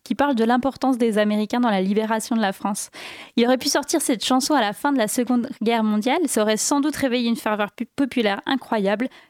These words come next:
mais non, Sardou la chante en soixante-sept, au moment de la guerre du Vietnam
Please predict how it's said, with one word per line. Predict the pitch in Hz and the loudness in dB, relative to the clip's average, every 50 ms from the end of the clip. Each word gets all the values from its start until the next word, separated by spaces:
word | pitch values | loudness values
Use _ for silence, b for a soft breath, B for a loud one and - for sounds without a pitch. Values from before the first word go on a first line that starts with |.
| B - | B 0
mais | 240 240 | 0 2
non, | 220 196 190 220 B B B B | 2 0 0 -2 B B B B
Sardou | - - 247 214 214 208 240 | -4 -2 -2 0 0 0 0
la | 233 196 190 | 0 0 0
chante | - - 220 226 - | 0 0 0 0 0
en | 208 | -2
soixante-sept, | 175 - 233 226 - - 202 190 175 - 202 214 - 220 | -2 -2 -2 0 0 0 0 -2 -2 -2 -2 -2 0 0
au | 196 | 2
moment | 196 202 208 226 | 2 4 4 2
de | 226 202 | 2 2
la | 190 185 | 2 0
guerre | 202 220 220 208 | 0 0 0 0
du | 190 175 | -2 -2
Vietnam | 175 190 185 - - 190 190 196 202 | 0 -2 -2 0 0 0 0 0 -2